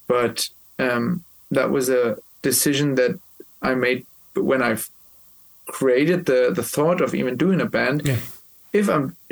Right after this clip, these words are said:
Speaker 1: if I'm doing this, I wanna do it properly. And if, because there's nothing worse than when you get an opportunity,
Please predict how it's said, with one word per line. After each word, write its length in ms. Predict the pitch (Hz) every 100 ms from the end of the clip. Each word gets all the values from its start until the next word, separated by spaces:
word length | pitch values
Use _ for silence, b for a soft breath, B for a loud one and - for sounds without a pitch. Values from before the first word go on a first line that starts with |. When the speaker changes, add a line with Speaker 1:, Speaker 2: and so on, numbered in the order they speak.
| 190
Speaker 1:
if 120 | 190
I'm 120 | 170
doing 240 | 160 196 214
this, 360 | 220 196 - - -
I 60 | 135
wanna 200 | 147 147
do 80 | 127
it 160 | 120 - _ - _ -
properly. 540 | - 120 - - - - _ 139
And 280 | 131 - - -
if, 540 | 170 170 - - - - _ _ - - _ _ _ _ _
because 280 | 160 214 202
there's 200 | 226 190
nothing 340 | 220 233 240
worse 420 | 160 160 208 233 -
than 360 | 180 175 180 - - - - - - _ - _ -
when 140 | 165
you 80 | 160
get 140 | 151
an 100 | 143
opportunity, 920 | 143 - 143 - 233 214 139 143 185